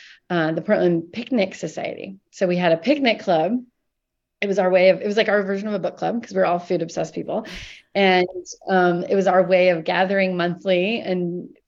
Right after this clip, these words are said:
around food and celebrating the short-lived summer, spring, beautiful weather time of year when you can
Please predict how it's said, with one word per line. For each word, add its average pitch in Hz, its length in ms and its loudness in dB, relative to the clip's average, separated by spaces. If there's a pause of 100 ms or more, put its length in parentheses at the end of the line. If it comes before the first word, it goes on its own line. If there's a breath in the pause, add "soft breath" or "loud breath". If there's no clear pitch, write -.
(100)
around 180 300 0
food 180 460 2
and 175 340 -2
celebrating 170 880 0 (100)
the 170 520 -2
short-lived 190 720 0
summer, 180 600 -2
spring, 170 520 -4
beautiful 175 300 -2
weather 170 300 0
time 160 320 -6
of 160 100 -8
year 160 220 -4
when 170 160 -6
you 165 100 -8
can 165 280 -8